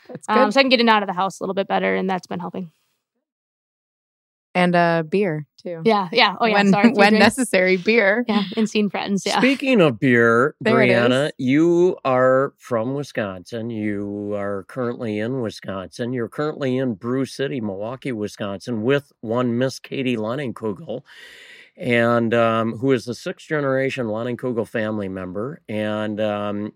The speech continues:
Speaker 3: one of her best friends, one of our friends, happens to be one of your brothers, Mister Ben Decker, who sold a lot of Kugel's beer
Speaker 1: He
Speaker 3: for
Speaker 1: sure
Speaker 3: us in
Speaker 1: did.
Speaker 3: southeastern Wisconsin. We miss him dearly.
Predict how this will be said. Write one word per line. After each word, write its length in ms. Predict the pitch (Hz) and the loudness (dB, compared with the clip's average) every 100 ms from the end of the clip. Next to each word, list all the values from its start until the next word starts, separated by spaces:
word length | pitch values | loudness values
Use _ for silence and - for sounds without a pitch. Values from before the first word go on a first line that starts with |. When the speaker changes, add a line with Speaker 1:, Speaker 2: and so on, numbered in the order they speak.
| - | -10
Speaker 3:
one 220 | 104 120 | -6 -4
of 140 | 143 | -4
her 180 | 110 131 | -4 -6
best 420 | 117 113 117 - _ | -4 -4 -4 -8 _
friends, 380 | - 104 98 110 | -6 -6 -6 -8
one 180 | 117 120 | -4 -4
of 100 | 107 | -4
our 220 | 107 143 | -4 -6
friends, 640 | - 110 95 101 123 - _ - | -8 -8 -8 -10 -14 -14 _ -12
happens 440 | 107 113 143 117 | -8 -6 -6 -8
to 80 | - | -8
be 320 | 117 113 101 - | -6 -4 -4 -6
one 300 | 101 98 123 | -8 -4 -2
of 140 | 151 117 | -2 -2
your 160 | 107 | -4
brothers, 580 | 87 107 95 95 107 - | -4 -6 -6 -6 -8 -6
Mister 300 | 117 101 123 | -8 -8 -10
Ben 380 | 92 120 110 123 | -6 -6 -4 -4
Decker, 520 | 110 98 - 104 127 - - - - - | -4 -8 -10 -8 -8 -12 -20 -20 -20 -12
who 280 | - 143 139 | 0 2 2
sold 640 | - - 160 147 156 147 127 - | -2 0 4 6 6 4 -2 -2
a 220 | 127 123 | 0 2
lot 560 | 120 110 135 160 120 - | 0 0 -2 -2 -4 -6
of 180 | 123 113 | -4 -2
Kugel's 840 | 110 113 117 117 - 131 113 101 - | -2 -2 0 -2 -2 -4 -4 -6 -8
beer 320 | - 113 117 | -6 -2 -2
Speaker 1:
He 80 | 226 | -4
Speaker 3:
for 80 | 208 | -6
Speaker 1:
sure 160 | 98 | -4
Speaker 3:
us 100 | - | -4
in 180 | 170 180 | -4 -4
Speaker 1:
did. 40 | 156 | -4
Speaker 3:
southeastern 680 | - 110 101 117 104 - 104 | -4 -4 -4 -6 -6 -8 -8
Wisconsin. 600 | 98 - 92 107 - 113 | -8 -8 -8 -8 -6 -4
We 120 | 117 | 0
miss 340 | 123 143 151 | 2 2 0
him 220 | 175 151 | -2 0
dearly. 520 | 131 131 113 110 127 | 0 0 0 -2 -4